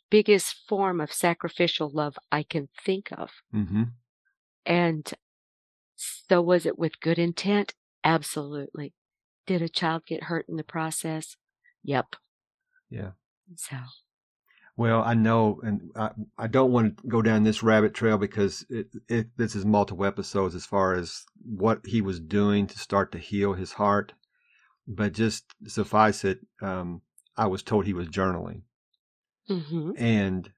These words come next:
Speaker 2: he and I had a discussion about that after the fact. And I said, "Okay, I understand this works." And he said, "Yeah, it works." And I said, "Well, then why don't you do it more?" And he said, "Well, Dad, it's just easier to blow up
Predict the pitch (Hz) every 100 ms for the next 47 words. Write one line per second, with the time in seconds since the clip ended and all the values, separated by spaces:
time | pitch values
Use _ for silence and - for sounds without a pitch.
0 | _ _ _ _ 107 147 131 127 110 101
1 | 92 95 - 107 101 104 90 92 92 -
2 | 95 95 - _ _ - - 110 101 -
3 | 95 - 98 92 90 - 90 92 90 -
4 | 92 98 - 101 92 _ _ _ _ _
5 | _ _ _ _ - 127 185 160 - 131
6 | 117 104 - 101 151 117 - - 98 98
7 | 107 110 117 120 95 - - - - _
8 | _ _ _ - 110 104 104 117 104 95
9 | 117 110 117 107 123 131 107 110 90 160
10 | 190 98 82 - - _ _ _ _ _
11 | _ _ 110 104 101 - 101 101 110 107
12 | 101 117 101 104 87 95 82 90 85 95
13 | 101 -